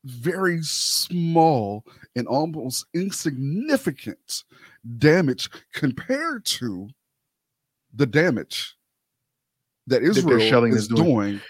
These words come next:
Speaker 1: unprovoked. And that's the part that,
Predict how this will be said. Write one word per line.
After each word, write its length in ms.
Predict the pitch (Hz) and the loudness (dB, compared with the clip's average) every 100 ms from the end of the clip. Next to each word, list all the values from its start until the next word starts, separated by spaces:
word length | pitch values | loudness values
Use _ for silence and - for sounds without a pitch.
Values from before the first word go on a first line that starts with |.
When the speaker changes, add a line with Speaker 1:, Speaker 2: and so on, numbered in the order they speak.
| - _ - _ - | -20 _ -20 _ 0
Speaker 1:
unprovoked. 1400 | 220 302 330 - 240 285 240 _ 539 302 262 - - - - - | 0 0 -4 -2 0 -2 -6 _ -6 -4 -6 -10 -14 -14 -12 -8
And 120 | 202 | -6
that's 200 | 208 240 | -4 -2
the 100 | 226 | -2
part 360 | 185 190 233 - | -2 -4 -8 -8
that, 140 | 190 | -12